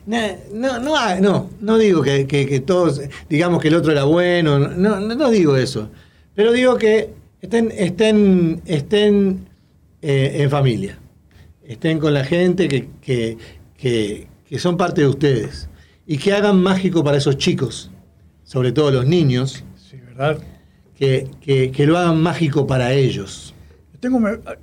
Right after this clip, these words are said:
Speaker 2: y, y, y mencionas eso y me hizo recordar algunas experiencias que,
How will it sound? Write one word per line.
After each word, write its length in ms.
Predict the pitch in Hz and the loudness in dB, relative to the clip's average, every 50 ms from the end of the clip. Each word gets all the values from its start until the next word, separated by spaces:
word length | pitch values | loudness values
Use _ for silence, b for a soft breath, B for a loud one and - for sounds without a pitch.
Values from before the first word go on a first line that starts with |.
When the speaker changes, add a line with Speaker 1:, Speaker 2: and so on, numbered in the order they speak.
| - - _ _ | -20 -20 _ _
Speaker 2:
y, 380 | 208 190 208 _ _ 202 185 | -20 -20 -20 _ _ -14 -12
y, 40 | 165 165 165 - | -10 -10 -10 -10
y 80 | - 165 | -8 -6
mencionas 500 | 165 165 143 - - 208 202 202 - 190 | -4 -4 -2 0 0 0 0 0 0 -2
eso 340 | 180 180 175 - 185 180 | -2 -2 -2 -2 -4 -4
y 220 | 190 190 180 156 143 | -4 -4 -4 -4 -2
me 220 | 139 143 143 143 | -2 0 0 -2
hizo 260 | 147 156 151 - 175 | -2 -4 -4 -6 -6
recordar 580 | 160 151 151 131 - 143 123 123 123 127 135 139 | -4 -4 -4 -6 -6 -8 -8 -6 -6 -4 -4 -4
algunas 520 | 143 131 127 117 135 139 143 139 135 - | -4 -6 -6 -6 -6 -4 -4 -4 -6 -8
experiencias 1080 | - - 143 117 - - - 135 123 123 127 135 139 139 135 127 131 143 143 123 113 - | -12 -14 -14 -14 -14 -14 -10 -10 -8 -6 -4 -4 -2 -2 -2 -2 -4 -6 -8 -8 -8 -10
que, 320 | - - 139 127 117 101 | -14 -14 -12 -12 -12 -14